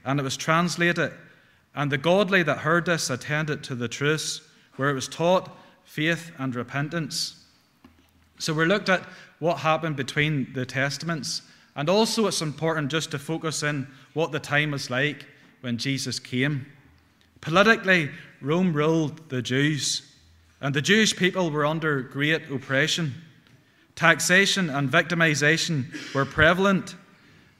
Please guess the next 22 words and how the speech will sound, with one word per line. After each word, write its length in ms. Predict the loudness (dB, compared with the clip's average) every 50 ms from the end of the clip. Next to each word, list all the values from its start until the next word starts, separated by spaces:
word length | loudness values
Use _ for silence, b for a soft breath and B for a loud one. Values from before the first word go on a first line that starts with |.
| b -6
and 140 | -4 -2 2
due 180 | 4 4 4
to 100 | 4 2
these 240 | 2 2 2 2 2
circumstances, 1120 | 2 2 2 2 2 -2 -2 -2 0 0 0 0 0 -2 -2 -2 -2 -2 -4 -6 -10 b b b b b b
the 140 | -4 -4 -2
Jews 560 | 0 2 4 4 4 2 0 -2 -4 -6 -8 -8
were 140 | -4 -2 0
looking 320 | 0 0 0 -2 -4 -4 -4
for 220 | -4 -4 -2 -2
the 100 | 0 -2
Messiah, 580 | -2 -2 -4 -4 -2 0 0 0 0 0 -2 -6 -10 B B B B B B B B B B
and 120 | -4 0
they 140 | 2 4 4
were 100 | 6 4
looking 320 | 4 2 0 0 -2 -2
on 220 | -2 -2 -2 -2 -4
to 160 | -2 0 0
a 80 | 2 2
man 460 | 2 2 2 4 4 2 0 0 -4 -6 B B B B B
or 180 | -2 0 2 4
a, 240 | 4 2 0 -2